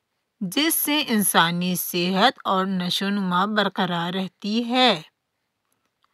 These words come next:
खेलों में हिस्सा लेने से हमारे जिस्मानी आज़ा तंदुरुस्त रहते हैं।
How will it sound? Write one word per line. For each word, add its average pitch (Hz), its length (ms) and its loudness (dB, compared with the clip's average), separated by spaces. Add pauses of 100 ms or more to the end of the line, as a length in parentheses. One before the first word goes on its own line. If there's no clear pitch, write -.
(840)
खेलों 262 380 4
में 330 140 0
हिस्सा 185 400 2
लेने 175 400 -4
से 226 220 -2
हमारे 254 580 4
जिस्मानी 180 800 -4
आज़ा 175 440 -6
तंदुरुस्त 190 800 -6 (180)
रहते 175 440 -6
हैं। 226 640 2